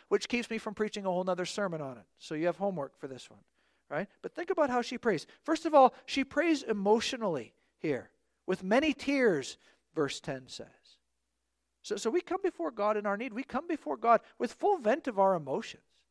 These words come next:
She's not restrained in that at all. And she not only prays emotionally, but she prays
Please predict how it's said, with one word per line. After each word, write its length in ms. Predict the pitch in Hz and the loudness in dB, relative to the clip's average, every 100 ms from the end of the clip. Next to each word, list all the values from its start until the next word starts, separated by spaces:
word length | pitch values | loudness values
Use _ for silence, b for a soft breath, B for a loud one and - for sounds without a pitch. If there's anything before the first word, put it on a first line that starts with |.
| _ | _
She's 200 | - 277 | -10 -8
not 140 | 370 330 | -6 -6
restrained 520 | - - 202 202 175 | -6 -6 -6 -6 -8
in 100 | 156 | -8
that 160 | 143 | -10
at 100 | 135 | -8
all. 240 | 135 135 - _ _ _ _ _ - | -10 -12 -14 _ _ _ _ _ -6
And 120 | 214 | -4
she 120 | 214 277 | -2 6
not 160 | 320 | 6
only 160 | 381 330 | 6 2
prays 260 | 262 254 | 4 4
emotionally, 560 | 214 214 285 - 277 233 | 4 4 4 4 0 -2
but 160 | 226 214 | -2 -6
she 140 | 254 | -8
prays 360 | - 233 214 | 2 4 4